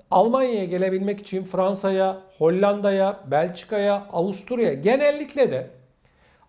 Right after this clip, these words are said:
akrabaları bulunan ülkelere gelmek istiyorlar. Bu tür kontaklar yapıyorlar. İşte kebap ustası, döner ustası,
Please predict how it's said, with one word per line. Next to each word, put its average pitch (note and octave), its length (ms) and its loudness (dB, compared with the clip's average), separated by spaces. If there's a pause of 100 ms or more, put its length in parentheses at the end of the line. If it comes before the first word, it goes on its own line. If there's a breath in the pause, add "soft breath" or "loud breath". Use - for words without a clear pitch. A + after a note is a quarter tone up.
akrabaları A#3+ 1000 2
bulunan G#3+ 580 -4
ülkelere F3+ 460 -2
gelmek F#3 380 -2
istiyorlar. A3+ 600 -2
Bu B3+ 80 -4
tür A#3 200 -6
kontaklar G#3 540 0
yapıyorlar. B2+ 480 -8 (1300 soft breath)
İşte A3+ 280 -2
kebap A#3 340 4
ustası, A3+ 680 -6
döner E3+ 280 -2
ustası, A#3 640 -4